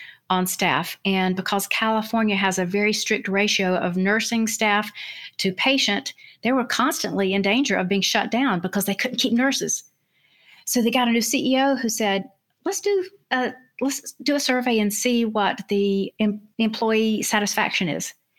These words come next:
And he found out that only twenty-six percent of the employees thought that was a good place to work. So he said, "Let's focus on our employees for a change." And the turnaround that they made over a one-year period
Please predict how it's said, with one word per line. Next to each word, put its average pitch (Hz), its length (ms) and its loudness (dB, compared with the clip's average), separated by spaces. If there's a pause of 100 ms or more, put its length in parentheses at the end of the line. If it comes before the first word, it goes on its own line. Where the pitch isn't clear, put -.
(420)
And 214 140 2
he 220 100 2
found 240 320 2
out 220 160 0
that 208 140 -2
only 202 220 0
twenty-six 254 640 -2
percent 214 340 -2
of 190 80 -2
the 196 100 0
employees 190 480 0
thought - 480 -2
that 196 140 0
was 185 140 -4
a 190 40 -6
good 180 140 -4
place 180 240 -6
to 196 100 -6
work. 180 300 -4 (1300)
So 196 360 0
he 262 220 -2
said, 214 220 0
"Let's 269 280 0
focus 415 520 -2
on 233 240 2
our 185 140 0
employees 233 500 0
for - 160 -6
a 170 80 -2
change." 170 560 -4 (1160)
And 208 140 2
the 208 80 2
turnaround 208 960 2
that 202 220 -4
they 233 180 2
made 214 400 2
over 196 240 0
a 185 80 2
one-year 233 400 2
period 214 560 0